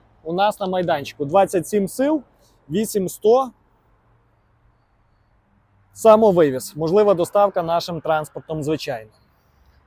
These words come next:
Що ми маємо в комплекті до другого, який, власне, відрізняється трішки комплектацією, трішки станом, ну і, відповідно, е, і ціною. Напрацювання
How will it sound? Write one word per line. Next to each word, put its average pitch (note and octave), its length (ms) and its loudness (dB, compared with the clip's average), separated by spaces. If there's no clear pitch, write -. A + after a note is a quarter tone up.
Що A3 200 2
ми G#3+ 140 2
маємо G3 640 2
в - 120 -20
комплекті F#3+ 560 2
до F#3 140 2
другого, A3 420 2
який, G3 600 -2
власне, F#3 480 0
відрізняється E3 720 0
трішки E3 360 -4
комплектацією, A3+ 760 -4
трішки G3 400 -2
станом, B3 480 -2
ну F#3+ 140 2
і, A3 40 2
відповідно, F#3 680 0
е, D3 380 2
і G3 100 -2
ціною. E3 560 0
Напрацювання F3+ 920 2